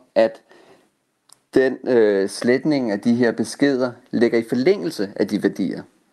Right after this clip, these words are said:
Det vil sige, at det rent faktisk har været en, en beslutning, som handler om at opføre sig ordentligt, være et ordentligt, øh, menneske, der viser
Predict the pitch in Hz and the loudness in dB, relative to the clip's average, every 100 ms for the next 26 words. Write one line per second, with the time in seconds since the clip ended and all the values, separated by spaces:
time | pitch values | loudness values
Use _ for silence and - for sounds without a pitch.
0 | - 127 135 131 135 143 - 104 - 113 | 0 0 0 2 2 2 0 0 0 -2
1 | 127 135 - 117 123 123 120 101 101 101 | -2 -2 -2 -2 -2 -8 -4 0 2 0
2 | 101 - 110 101 101 - - - - - | -2 -2 0 0 -2 -10 -20 -20 -20 -20
3 | - 113 113 107 - 143 147 156 139 127 | -2 0 0 -6 0 0 2 0 0 -4
4 | - - 110 104 101 _ _ 107 110 135 | -4 0 0 -2 -8 _ _ -4 0 2
5 | 147 117 113 - 104 90 127 - 139 - | 2 0 -4 -2 0 0 -2 -2 -2 -2
6 | 117 123 123 123 120 107 95 101 147 120 | -2 0 0 -4 -4 -2 2 2 2 -2
7 | 120 117 123 123 - - 110 104 104 107 | -4 -4 -4 -6 -16 -2 2 2 2 0
8 | 117 123 110 98 123 143 143 | 0 0 -2 2 0 0 -6